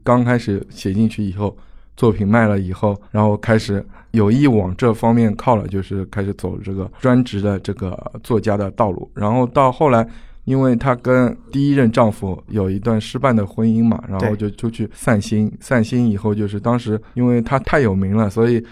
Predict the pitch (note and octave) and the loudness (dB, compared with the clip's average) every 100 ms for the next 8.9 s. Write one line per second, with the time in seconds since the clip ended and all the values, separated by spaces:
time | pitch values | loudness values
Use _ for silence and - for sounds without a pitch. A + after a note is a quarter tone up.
0 | - D3 D3 B2+ A#2+ A#2+ A#2+ - C#3 C#3 | -4 -2 0 -2 0 2 0 -2 -8 -4
1 | B2 A#2+ A2 A2+ G2+ - A2 G#2+ A2+ A#2 | -2 0 -2 -4 -6 -4 -4 -2 0 2
2 | A#2 A#2 A2+ - - - B2+ A2 A2+ G#2+ | 2 2 0 -4 -18 -6 -2 2 4 4
3 | G2+ G#2 A2 B2 B2 G#2+ - - - E2+ | 0 -4 -2 -2 -2 -2 -6 -12 -8 -6
4 | F2 G2+ G#2 G#2+ G#2 - C3+ C#3 C3+ - | -6 -4 0 -2 -2 -6 -4 0 -2 -4
5 | - A2 - - - G#2+ G#2 C#3+ - E3+ | -12 -14 -18 -20 -6 -6 -6 -12 0 2
6 | E3+ D#3+ G3 F#3 F3+ - A2 C3 D3 B2+ | 4 4 4 6 4 4 4 6 6 6
7 | D3 D3 D3+ D3 C#3+ F3 D3+ D3+ F3+ E3 | 4 2 2 2 0 -2 -2 0 2 2
8 | A2+ - G2+ G#2+ - B2+ B2+ C#3 | 2 -2 -4 -4 -4 -2 2 2